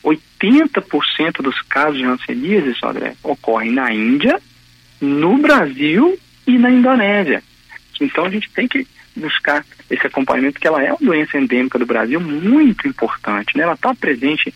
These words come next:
é, em vinte e quatro países das Américas, né? Vários com mais de cem casos por ano. Colômbia, Cuba, Paraguai, Argentina, México, República Dominicana, Venezuela, todos esses têm mais de cem casos por ano. Mas o Brasil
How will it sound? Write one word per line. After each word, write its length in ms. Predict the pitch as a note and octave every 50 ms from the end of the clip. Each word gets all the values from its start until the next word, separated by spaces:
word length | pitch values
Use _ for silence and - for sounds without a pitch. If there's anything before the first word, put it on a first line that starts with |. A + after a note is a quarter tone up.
| _ -
é, 100 | - B2
em 220 | A#2 A#2 A2+ A2+ A2
vinte 380 | A#2 A#2 C3 G3 C4 C4+ -
e 40 | -
quatro 340 | - - C3+ C3+ B2+ - -
países 300 | - A#2 A2 G#2+ G#2+ A2
das 160 | A#2 A2+ A2
Américas, 600 | - G2+ G2+ G2+ G#2+ A#2+ B2+ B2+ - - A#2 G#2+
né? 180 | B2+ C#3+ E3+ F3+ - _ _ _ - - - - _ - B2 B2 A2+ A2 - - - -
Vários 320 | C3+ C#3+ F3 F#3+ F#3+ -
com 120 | - - C#3+
mais 300 | C3 C3 D3 E3 F3 D#3
de 80 | D3 - -
cem 160 | - E3 F3 E3+
casos 340 | - - C#3+ C#3 C3+ C3 -
por 200 | - - B2+ A#2+
ano. 320 | A#2+ B2 A#2+ A2+ A2 A#2 B2 -
Colômbia, 760 | - A#3 G#3 D#3+ D#3 D#3+ E3 D#3+ D#3 D3 C3+ A#2+ A2+ A2 G#2 _
Cuba, 560 | - - D#3+ F3 F3 D#3 C3 B2+ A#2+ A#2 A#2 A#2 -
Paraguai, 560 | D#3 D3+ D3 B2+ A#2 A#2 A#2+ C3+ C#3 C#3 C3
Argentina, 580 | A#2+ B2+ B2+ B2 - - - C#3+ D3 C3+ B2
México, 600 | A2+ A2+ A2 A#2 B2+ C3+ C3+ B2+ B2 - - C3+
República 360 | C#3 - - F3+ F3 - - D#3
Dominicana, 680 | D#3 D3+ C#3+ B2+ - - - A#2+ B2+ C#3 C#3 C3 B2 A#2+
Venezuela, 560 | B2+ C3 C3+ B2+ - A#2+ A#2 B2 C3+ C3+ C3
todos 260 | - - F#3+ F#3+ F3
esses 160 | F3 F3+ F#3
têm 120 | - F#3 E3
mais 200 | D#3+ E3 G3 G3
de 80 | - -
cem 100 | A3+ G#3
casos 380 | - - - D3+ D#3+ F3 F3+ -
por 180 | - G3+ E3
ano. 120 | C#3 B2 - - - - - - - - - -
Mas 200 | C#3 C3+ C3+ - - _ _ _ _
o 120 | - B2 C3+
Brasil 580 | D3+ E3+ E3+ D#3 B2 A2+ B2 C#3 C#3 A#2+ G#2